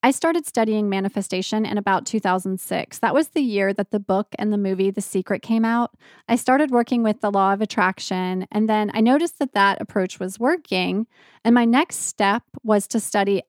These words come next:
everything I could get my hands on around the concept of manifestation. And the more I refined my process, the more things kept happening. And I will tell you, manifestation has nothing to do with saying positive affirmations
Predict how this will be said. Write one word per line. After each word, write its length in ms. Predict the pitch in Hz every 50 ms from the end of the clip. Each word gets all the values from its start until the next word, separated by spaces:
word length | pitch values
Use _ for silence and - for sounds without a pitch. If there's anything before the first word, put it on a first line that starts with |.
| -
everything 340 | 202 214 220 269 - 294 285
I 60 | 277
could 140 | 269 - 254
get 140 | 226 208 202
my 100 | 214 220
hands 340 | 220 220 185 180 185 185 -
on 300 | 175 175 180 202 226 -
around 260 | - 214 214 196 190 190
the 60 | 190
concept 460 | - - 233 240 247 - 220 196 -
of 120 | 202 202 -
manifestation. 920 | 185 180 180 185 - 196 185 - - 185 175 180 - - 180 170 185 196 - _ _ _ - - - _
And 140 | 226 240 247
the 60 | 247
more 260 | 240 240 254 294 339 440 -
I 80 | - 277
refined 480 | 240 240 233 - - 202 196 208 -
my 120 | 208 185 185
process, 680 | - - 165 170 180 - - 247 269 269 - - - _ _
the 80 | 240
more 460 | 226 220 214 214 220 220 214 214 202 - - _ _
things 420 | 214 202 190 185 185 190 - - -
kept 340 | - 190 - - - -
happening. 580 | - - - 185 - - 202 - 60 62 220 - _ _ _ - - - -
And 100 | 226 233
I 60 | 226
will 140 | 226 233 226
tell 200 | - - 240 226
you, 140 | 226 185 -
manifestation 720 | 190 220 254 302 - 359 320 - - 233 - - 233 214
has 240 | 214 202 196 - - - _
nothing 460 | 220 202 196 180 180 - 240 240 240
to 80 | - 254
do 480 | 233 254 247 247 247 254 254 254 240 -
with 420 | - 226 220 220 220 - - _ _ _ _ _ _ _
saying 380 | - - - 202 196 208 233
positive 420 | 233 - 247 247 240 277 262 269 262
affirmations 680 | 254 254 - - 294 254 220 214 - - 226 220 214